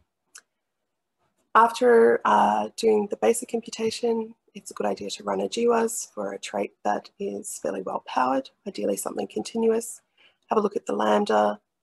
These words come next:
and look at your Manhattan and Q Q plots, and then run the same trait, uh, using a G W A S using only the observed genotypes and plot the imputed versus the observed, um, variant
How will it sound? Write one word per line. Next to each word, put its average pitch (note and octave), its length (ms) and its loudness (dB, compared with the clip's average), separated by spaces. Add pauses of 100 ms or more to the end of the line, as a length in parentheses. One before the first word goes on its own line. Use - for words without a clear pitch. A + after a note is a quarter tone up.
and G3 400 -4
look - 160 -12
at - 100 -18
your - 180 2
Manhattan - 500 -4
and F#3+ 180 -14
Q G3 180 -10
Q C4 260 -8
plots, - 560 -4 (800)
and G3+ 140 6
then G3+ 160 6
run G3+ 200 4
the G#3 80 -10
same F#2+ 400 -4
trait, - 600 -4 (260)
uh, G3+ 420 2
using G3+ 480 -8 (300)
a G3+ 80 -2
G G3 140 -8
W G3 180 2
A - 40 0
S - 260 -6
using G3 440 -6
only G3+ 400 -4
the G3 140 -10
observed - 460 -4
genotypes A#3 640 -2 (480)
and F#3+ 200 0
plot - 280 0
the A3 100 4
imputed G#3 420 0
versus - 440 -6
the - 320 -4
observed, - 560 -4 (420)
um, G3+ 380 -10 (180)
variant - 460 -2